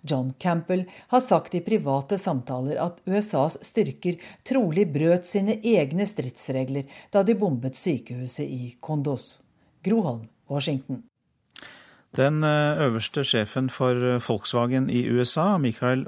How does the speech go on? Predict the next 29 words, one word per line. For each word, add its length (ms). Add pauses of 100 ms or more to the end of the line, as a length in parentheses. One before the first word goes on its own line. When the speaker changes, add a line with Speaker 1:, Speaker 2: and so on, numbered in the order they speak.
Speaker 2:
Horn, 320 (460)
ber 420
om 180
unnskyldning 560
etter 220
utslippsjukset. 1040 (500)
Horn 200
skriver 340
dette 340
i 220
en 420
pressemelding 680
før 220
han 140
skal 220
forklare 320
seg 180
for 140
en 80
komité 320
i 80
Kongressen 640
i 200
U 180
S 220
A 240
senere 480
i 80
dag. 480